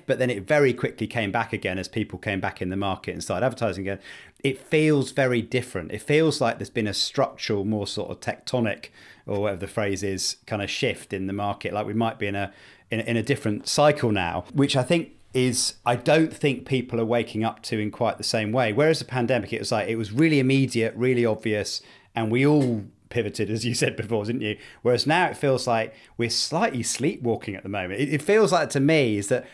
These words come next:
we're not having a conversation about what's changed and what's changing and what the future's gonna look like. And the stock market, like you say, J P, has already radically written down the, you know, the future value of a lot of companies.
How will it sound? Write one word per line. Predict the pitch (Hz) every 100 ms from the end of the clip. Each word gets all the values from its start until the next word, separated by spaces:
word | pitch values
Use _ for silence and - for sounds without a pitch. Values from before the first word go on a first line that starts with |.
| -
we're | 120 127
not | 147 165 160
having | 151 139 135
a | 127
conversation | 127 131 117 110 110 110 - 95
about | 101 95
what's | 101 95 -
changed | 123 110 98 87
and | 101
what's | 85 -
changing | 113 110 101 139 131 92 - - -
and | 123
what | -
the |
future's | - 127 117 113
gonna | 107 104
look | 135 -
like. | 92 92 - - - - _ _
And | 113 117
the | 117
stock | - 190
market, | 120 107 - 110
like | 87 -
you | 120
say, | - 101
J | 104 98
P, | 110
has | 104
already | 131 113 98
radically | 117 165 - - 101 92 - -
written | 110 110 101 101
down | 104 101 98
the, | 98 92 - _
you | 120
know, | 101 95
the | 101
future | - 117 113 92
value | 107 101
of | 92
a |
lot | 113 101
of |
companies. | - 107 104 90 87 -